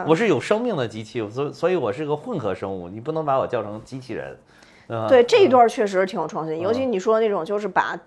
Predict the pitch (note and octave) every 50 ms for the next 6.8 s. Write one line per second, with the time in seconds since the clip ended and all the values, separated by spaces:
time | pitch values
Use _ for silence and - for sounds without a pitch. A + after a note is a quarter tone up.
0 | _ _ _ _ _ - G3 F#3 F#3+ F#3 - - F#3 F#3+ A#3+ B3+ - D#4 A#3+ A#3
1 | A#3+ A#3+ A#3+ A#3+ C4 B3 A#3+ - B3+ G#3+ G3 G3+ G3 A3 - B3+ G#3+ G3 F#3+ G#3
2 | G#3+ C4 A#3+ A#3+ A#3 - A3+ - - G#2+ G2+ G2 - E3 E3 E3+ - C4 C4 B3
3 | A3 F#3+ F#3 F#3 F3 E3+ - - D3 D3 D#3 D3+ E3+ C#3+ D3 D3 D#3+ D3 D3 C#3+
4 | D3 - G#2 - A#2+ B2+ A#2 G#2+ G#2 G#2+ A#2 A#2+ C#3 D#3 D#3+ D#3 E3+ D#3+ C3+ B2+
5 | F#2+ F2 F#2 - - C#3+ C3+ C#3 C3+ E3+ E3+ D3 C3 G#2 E2+ A#1+ G1+ - G2 -
6 | - B2+ A#2+ B2 C#3+ C#3+ C#3 C3 B2+ B2 A2+ G#2 F#2 D2+ D2